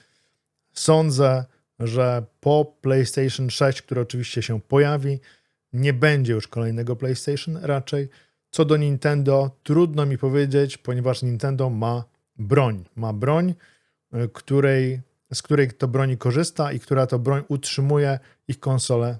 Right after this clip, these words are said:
na powierzchni. Mimo dość umiarkowanej mocy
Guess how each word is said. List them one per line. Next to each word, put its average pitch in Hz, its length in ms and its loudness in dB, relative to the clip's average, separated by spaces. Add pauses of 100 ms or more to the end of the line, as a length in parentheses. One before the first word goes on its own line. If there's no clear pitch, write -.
na 117 400 -2 (240)
powierzchni. 127 640 0 (280)
Mimo 165 260 4
dość 139 540 0 (140)
umiarkowanej 139 880 0
mocy 131 460 2